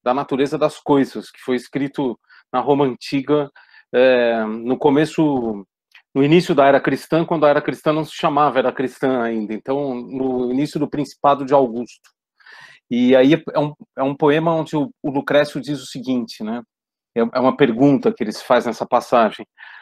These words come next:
"Além disso, se a passagem do tempo destrói completamente tudo aquilo que retira da nossa vista devido à decrepitude,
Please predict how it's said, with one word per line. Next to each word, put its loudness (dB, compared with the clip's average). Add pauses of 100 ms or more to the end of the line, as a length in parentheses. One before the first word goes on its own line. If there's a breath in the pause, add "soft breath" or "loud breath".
(120)
"Além 6
disso, 0 (380)
se -2
a 4
passagem 2
do 0
tempo -2
destrói 2
completamente 0
tudo 0
aquilo -4
que -12
retira -2
da 2
nossa -2
vista -4
devido -2
à 0
decrepitude, -6